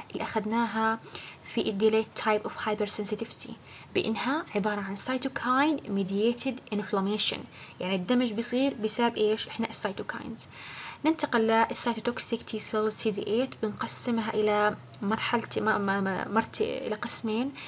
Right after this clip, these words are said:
لأنه في الطريقة الدايركت راح تقتل بشكل مباشر الخلايا، لكن بالطريقة الاندايركت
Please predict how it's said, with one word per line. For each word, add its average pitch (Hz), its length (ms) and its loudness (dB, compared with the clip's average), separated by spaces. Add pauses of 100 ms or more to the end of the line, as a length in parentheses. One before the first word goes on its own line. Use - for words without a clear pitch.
(320)
لأنه 202 160 2
في 196 80 -6
الطريقة 294 420 4
الدايركت 220 720 2 (220)
راح - 160 2
تقتل 269 340 -2
بشكل 214 380 0
مباشر 214 540 2
الخلايا، 214 360 0
لكن 214 260 -2
بالطريقة 214 500 2
الاندايركت 233 800 2